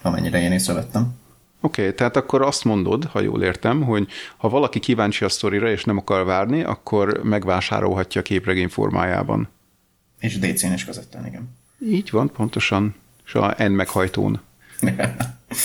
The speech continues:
Speaker 1: Szóval érdemes lesz nézni. Kíváncsi vagyok, hogy az első évadat hol fejezik be.
Speaker 2: Mhm.
Speaker 1: De jó lesz.
Speaker 2: Szóval, mondom, részemről eddig egy erős hét és fél per nyolc csáp,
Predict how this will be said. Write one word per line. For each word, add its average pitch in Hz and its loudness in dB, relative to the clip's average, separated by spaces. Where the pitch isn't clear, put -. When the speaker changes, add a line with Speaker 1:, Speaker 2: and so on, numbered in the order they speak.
Speaker 1:
Szóval 101 2
érdemes 90 0
lesz 90 -2
nézni. 92 0
Kíváncsi 92 2
vagyok, 87 0
hogy 90 2
az 87 2
első 87 0
évadat 87 -2
hol 92 2
fejezik 87 0
be. 123 0
Speaker 2:
Mhm. 120 4
Speaker 1:
De - -2
jó - -2
lesz. 123 -2
Speaker 2:
Szóval, 127 2
mondom, 113 2
részemről 107 2
eddig 98 -2
egy 120 0
erős 110 2
hét 110 0
és - -2
fél 101 0
per 98 0
nyolc 110 -2
csáp, 170 0